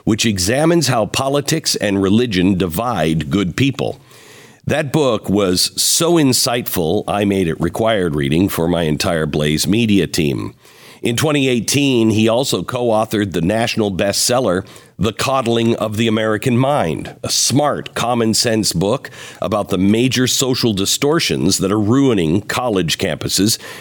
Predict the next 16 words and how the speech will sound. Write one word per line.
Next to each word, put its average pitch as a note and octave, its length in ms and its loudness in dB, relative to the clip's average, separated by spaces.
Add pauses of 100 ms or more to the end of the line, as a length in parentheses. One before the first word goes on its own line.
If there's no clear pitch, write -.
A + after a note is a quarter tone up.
and A#2+ 220 -2
creating C3+ 520 2
a A2+ 80 0
generation B2 760 0
of F#2 160 -2
dysfunctional A2 840 0
Americans. C3+ 720 -2 (720)
He E3+ 220 2
is F3 180 2
a F3 60 2
reasonable C#3 800 2
man, C2+ 560 -2 (500)
and F#2 340 2
he A#2+ 220 2
has B2 220 0
become G2+ 800 0